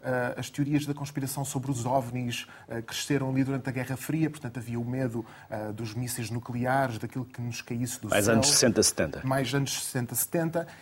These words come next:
Speaker 1: E, ah, as teorias com extraterrestres vão sempre evoluindo com, com a técnica, ou seja, os vídeos vão ficando cada vez melhores, as películas, primeiro foi película, depois vídeo, depois do digital,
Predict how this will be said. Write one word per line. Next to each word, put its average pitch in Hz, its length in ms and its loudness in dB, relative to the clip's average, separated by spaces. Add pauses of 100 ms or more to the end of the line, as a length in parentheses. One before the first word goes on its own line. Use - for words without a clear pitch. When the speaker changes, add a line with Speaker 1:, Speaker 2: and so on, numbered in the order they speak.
(160)
Speaker 1:
E, 202 400 2
ah, 151 360 4
as 147 100 2
teorias 170 400 0
com 165 160 0
extraterrestres 160 720 -2
vão 170 100 4
sempre 165 480 0
evoluindo 165 640 2
com, 165 380 -2
com 165 160 0
a 160 60 2
técnica, 143 640 -2
ou 135 160 2
seja, 131 440 2
os 131 140 4
vídeos 151 400 4
vão 151 180 2
ficando 147 400 0
cada 139 180 0
vez 123 240 0
melhores, 139 680 2 (280)
as 143 160 2
películas, 147 540 0 (380)
primeiro 113 320 -4 (180)
foi 117 260 -2
película, 147 540 -2
depois 117 340 0
vídeo, 143 360 4
depois 127 280 0
do 123 120 -4
digital, 131 640 2